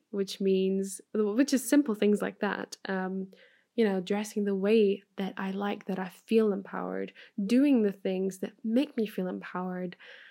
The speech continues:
doing things without overthinking what everyone else is gonna say about me, because the truth is,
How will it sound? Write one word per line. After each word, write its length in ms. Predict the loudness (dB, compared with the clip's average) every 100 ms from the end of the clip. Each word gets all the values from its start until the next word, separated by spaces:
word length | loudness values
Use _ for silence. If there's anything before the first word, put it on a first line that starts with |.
| -20 _ _ _ _ 2
doing 280 | 4 4 2
things 380 | 4 6 6 6
without 600 | 4 4 2 0 -4 -12 _ _ _ _
overthinking 880 | 4 4 4 -2 -2 0 0 0 -4
what 200 | -2 -2
everyone 380 | -2 0 0 0
else 180 | -2 -2
is 100 | -2
gonna 220 | -2 -2
say 260 | 2 4 4
about 280 | 2 -2
me, 100 | -2
because 300 | -2 0 -2
the 80 | -2
truth 500 | -4 -2 0 0 0
is, 580 | 0 0 -2 -6 -10 -14